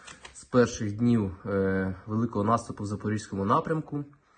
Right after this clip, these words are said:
Він бідненький, у нас вже в пелюшці, старенький, ось навіть осколочок йому був прилетів. Але добре, що тільки в кришечку він працював у нас надалі. Він з нами відпрацював уже тисячу п'ятдесят годин.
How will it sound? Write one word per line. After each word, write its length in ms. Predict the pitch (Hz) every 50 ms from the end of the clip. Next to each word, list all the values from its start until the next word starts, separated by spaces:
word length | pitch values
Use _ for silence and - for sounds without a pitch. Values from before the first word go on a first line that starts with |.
| _ _ _ _ - - - - - _ _ _ -
Він 160 | 127 147 147
бідненький, 560 | 127 131 123 117 123 131 131 131 131 - 127
у 40 | 113
нас 160 | 107 107 113
вже 140 | 120 113 117
в 80 | 113
пелюшці, 720 | - - - 143 147 147 156 165 175 175 170 - - - 160
старенький, 840 | 147 - - - - 131 143 151 151 165 170 170 165 170 - 156
ось 140 | 135 131 -
навіть 300 | 147 143 139 139 135 135
осколочок 600 | 117 - - - 170 175 170 160 160 165 151 -
йому 160 | 160 156 156
був 200 | 147 151 156 151
прилетів. 640 | - 151 151 147 151 147 - - 160 156 151 139 135 - - - - - - _ _
Але 160 | - - 123 127
добре, 260 | 131 156 160 151 139
що 140 | - 135 127
тільки 200 | - 127 139 135
в 40 |
кришечку 500 | - - 147 156 147 - 127 - - -
він 240 | 131 123 131 135 127 - - - - - - -
працював 440 | 120 120 - - 147 139 139 135
у 40 | 135
нас 200 | 131 131 123 -
надалі. 480 | 131 131 123 123 127 123 120 117 113 110 - - - _ _ - - - - - - - - - - - _ _ _ _ _ -
Він 160 | 120 143 160
з 100 | 143 131
нами 220 | 147 165 170 165 160
відпрацював 540 | 147 - 139 139 135 - 156 170 202 208 196
уже 160 | 175 147 147
тисячу 520 | - - - 202 190 - 180 - 170 -
п'ятдесят 440 | - 135 120 123 120 - 147 143 139
годин. 460 | 123 123 123 117 113 104 95 90 92